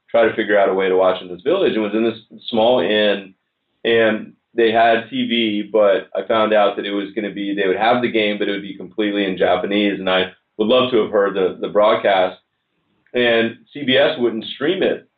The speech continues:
internationally, and so you were blocked. But then I, I mean, I'm some ways very, uh, tech savvy, and other ways just a complete moron. And so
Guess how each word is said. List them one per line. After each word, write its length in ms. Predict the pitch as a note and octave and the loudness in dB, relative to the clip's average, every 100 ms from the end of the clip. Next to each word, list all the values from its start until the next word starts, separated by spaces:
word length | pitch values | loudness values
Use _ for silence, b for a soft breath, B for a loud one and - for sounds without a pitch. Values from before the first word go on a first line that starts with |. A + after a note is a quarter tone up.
| - | -4
internationally, 960 | A2+ G#2+ G2 F#2+ - G2 F#2 F2 E2 - | -2 0 0 -4 -8 -8 -6 -6 -8 -10
and 180 | A2 G2+ | -10 -4
so 80 | A2+ | 0
you 140 | A2+ | 2
were 120 | G#2 | 2
blocked. 480 | G#2+ A#2+ B2 G2+ - | 2 4 4 0 0
But 220 | A2+ G#2 | -2 0
then 180 | A#2 B2 | 0 2
I, 340 | F2 C#3 F#3 | 2 2 0
I 100 | F3+ A2+ | -2 -2
mean, 140 | A2 | 0
I'm 360 | G#2+ A2 A2 _ _ _ _ | 0 -2 -6 _ _ _ _
some 180 | - D#3+ | -2 2
ways 300 | D3 C3 A2 G#2+ | 4 2 0 0
very, 480 | B2 A#2+ A2 A2 _ _ _ - | 2 4 2 -2 _ _ _ -2
uh, 320 | G#2+ G2 F#2 A2 | 2 4 2 2
tech 200 | A#2 - | 0 2
savvy, 300 | A2 G#2+ G#2+ | 2 2 0
and 140 | G2+ | -4
other 200 | G2 A2 | 0 2
ways 320 | G#2 G2 F#2+ | 2 2 -2
just 200 | G#2 - | -12 -16
a 100 | - | -14
complete 540 | - G2 G#2+ G2+ G2+ - _ | -14 -8 -4 -4 -4 -14 _
moron. 500 | G2 A2 A#2 G2+ F#2+ | -2 2 4 2 2
And 160 | F#2+ F#2+ | -2 -2
so 340 | A2 G#2 - | 2 2 0